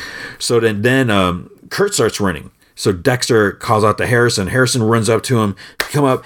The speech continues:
they hug each other. Big, strong, tight hug. Kurt keeps running in the wood, and Dexter's like, "You okay?" Whatever. And then they look at Kurt. Kurt's gone. He disappeared.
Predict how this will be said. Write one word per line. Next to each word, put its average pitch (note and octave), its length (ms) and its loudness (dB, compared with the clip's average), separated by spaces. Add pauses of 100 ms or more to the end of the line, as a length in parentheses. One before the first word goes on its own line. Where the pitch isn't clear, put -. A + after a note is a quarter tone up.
(160)
they C#3 120 2
hug C3 260 0
each B2 160 0
other. A2 360 -2
Big, D3+ 200 -2
strong, D#3 440 0
tight B2+ 280 -2
hug. A#2+ 340 0 (920)
Kurt C#3+ 220 0
keeps C3 240 0
running A2+ 240 2
in G2+ 60 2
the F#2+ 60 2
wood, G2+ 260 2 (320)
and G2 120 2
Dexter's G2+ 340 0
like, E2 120 -6
"You C#3 200 2
okay?" C#3 260 2
Whatever. D3 300 2
And G#2 100 0
then F#2+ 80 0
they G2 80 4
look G2 180 4
at F#2+ 140 -2
Kurt. A2+ 300 0
Kurt's - 220 -2
gone. F2 280 0
He G#2 100 -6
disappeared. F2 540 -2